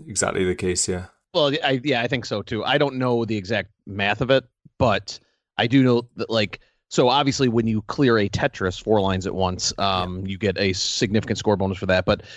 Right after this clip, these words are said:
Speaker 2: in the zone mode, you, it allows you to achieve, you know, higher combinations of that.
Speaker 3: Yeah.
Speaker 2: So, like, so if you, you clear, I, I can't forget, I, I never got more than an Octorus, really. That was the one I could pretty much get, you know, i-, if I did it well each time. But,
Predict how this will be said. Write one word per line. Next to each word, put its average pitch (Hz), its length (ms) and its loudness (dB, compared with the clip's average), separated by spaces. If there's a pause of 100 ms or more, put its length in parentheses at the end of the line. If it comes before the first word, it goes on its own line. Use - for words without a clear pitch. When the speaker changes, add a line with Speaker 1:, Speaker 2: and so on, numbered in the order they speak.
(260)
Speaker 2:
in 156 280 4
the 131 100 6
zone 123 420 2
mode, 110 300 2
you, 110 260 0
it 113 120 0
allows 117 360 4
you 120 80 0
to 113 140 0
achieve, 107 580 0
you 113 100 -2
know, 98 220 4 (240)
higher 120 400 0
combinations 117 840 0
of 147 680 0
that. 151 280 2
Speaker 3:
Yeah. 120 120 -8
Speaker 2:
So, 117 160 2
like, 104 360 -2 (300)
so 135 140 2
if 117 100 -2
you, 135 140 2
you 127 100 -4
clear, 135 380 4
I, 123 120 0 (140)
I 127 140 0
can't 117 260 -4
forget, 110 260 -4
I, 135 200 0
I 151 100 0
never 175 220 2
got 143 180 0
more 135 320 -2
than 120 160 -6
an 107 200 -6
Octorus, 110 600 -4
really. 120 260 -2
That 135 120 2
was 147 80 2
the 139 80 0
one 135 100 2
I 120 80 0
could 113 180 -6
pretty 147 200 0
much 127 220 0
get, 120 240 0 (440)
you 120 80 0
know, 104 340 -2
i-, 117 200 -2
if 131 180 0
I 117 80 4
did 123 160 2
it 120 80 2
well 113 240 4
each 107 160 -2
time. 107 240 0
But, 98 140 -4